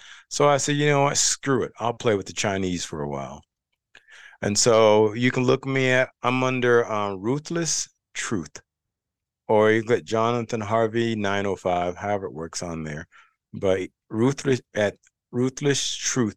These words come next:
you'll find me as well. And that is about, you know, it's more of a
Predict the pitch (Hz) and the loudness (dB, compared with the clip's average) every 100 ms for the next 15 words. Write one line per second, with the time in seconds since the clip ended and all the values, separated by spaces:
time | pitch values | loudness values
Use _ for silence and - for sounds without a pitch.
0 | - 104 98 - 101 95 90 87 92 80 | -6 -4 -2 -2 -2 -2 -4 -4 -2 -2
1 | 80 _ - - - - _ - 120 120 | -4 _ -20 -20 -20 -20 _ -2 2 6
2 | 143 185 190 - 135 120 131 120 135 135 | 6 6 2 0 0 4 4 4 2 0
3 | 120 120 127 - 185 196 254 254 247 151 | 2 2 0 -4 2 6 8 8 6 4